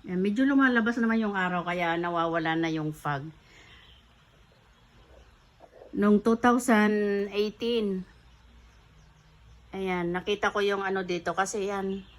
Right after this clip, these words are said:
umulan at saka may araw. Nakita ko yung rainbow dito sa harap ng bahay.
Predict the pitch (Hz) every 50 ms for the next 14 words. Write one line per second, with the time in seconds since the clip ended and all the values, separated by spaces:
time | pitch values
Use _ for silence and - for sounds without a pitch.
0 | - - - 202 196 196 208 208 202 202 196 185 185 185 - - 185 175 190 180
1 | 175 175 170 165 165 170 165 165 175 175 170 165 165 165 165 170 165 165 165 165
2 | 160 160 165 165 165 165 - - - - - - - - _ _ - 180 180 180
3 | 180 - - - 202 180 175 180 170 170 170 165 165 175 175 170 175 175 165 160
4 | 160 156 156 156 160 165 160 - - - - _ _ _ _ _ _ _ _ _
5 | - - - - _ _ - - - - _ _ - 160 160 156 165 160 156 160
6 | 156 165 156 147 147 - 165 151 151 143 143 143 143 139 147 131 135